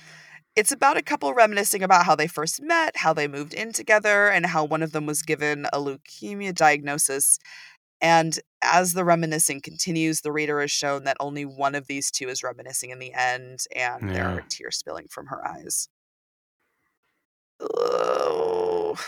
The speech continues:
Speaker 2: Yeah.
Speaker 1: Why you gotta make me cry on all these? Oh my God, this one was the best one, though.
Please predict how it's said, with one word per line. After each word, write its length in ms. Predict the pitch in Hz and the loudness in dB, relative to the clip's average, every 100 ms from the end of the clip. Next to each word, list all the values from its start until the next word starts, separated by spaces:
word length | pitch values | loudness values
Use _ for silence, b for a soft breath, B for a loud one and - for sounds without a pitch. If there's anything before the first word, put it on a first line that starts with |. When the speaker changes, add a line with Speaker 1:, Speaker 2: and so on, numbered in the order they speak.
| B | B
Speaker 2:
Yeah. 340 | 101 92 87 90 _ _ _ _ _ _ _ _ _ _ _ _ _ | -6 -6 -6 -10 _ _ _ _ _ _ _ _ _ _ _ _ _
Speaker 1:
Why 80 | 127 | -6
you 60 | 156 | -4
gotta 140 | 208 | -2
make 180 | 208 190 | -2 -2
me 80 | 175 | -4
cry 420 | - - 170 202 | -6 -2 0 2
on 160 | 170 | 2
all 180 | 151 135 | 0 -2
these? 460 | - 85 80 - - _ _ _ _ _ _ _ _ _ _ _ - | -6 -10 -6 -6 -8 _ _ _ _ _ _ _ _ _ _ _ -2
Oh 60 | |
my 100 | 165 | 2
God, 140 | 156 139 | 4 4
this 180 | 151 - | 2 0
one 140 | 156 | 0
was 160 | 147 156 | -2 -2
the 60 | |
best 260 | 139 135 - | 0 0 -2
one, 140 | 135 | -8
though. 180 | 131 131 | -6 -6